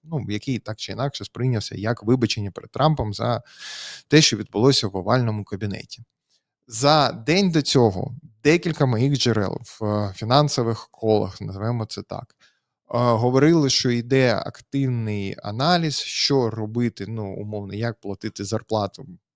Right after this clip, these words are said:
певним заступникам Офісу Президента чи міністрам, якщо вони підпадуть під санкції, м, С Ш А. Санкції С Ш А насправді є двох типів.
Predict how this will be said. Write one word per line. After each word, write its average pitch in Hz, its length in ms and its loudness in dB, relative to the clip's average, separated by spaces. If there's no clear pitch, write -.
певним 101 360 -2
заступникам 98 680 -4
Офісу 101 340 -4
Президента 101 540 -8
чи - 220 -8
міністрам, 117 540 -4
якщо 147 440 6
вони 113 380 0
підпадуть 117 680 -4
під 123 280 -2
санкції, - 720 -2
м, 117 520 0
С 107 220 0
Ш - 180 0
А. - 200 -8
Санкції 190 380 2
С - 140 -4
Ш 123 180 0
А 117 40 -2
насправді 127 440 -2
є 123 140 0
двох 120 280 -6
типів. 107 320 -14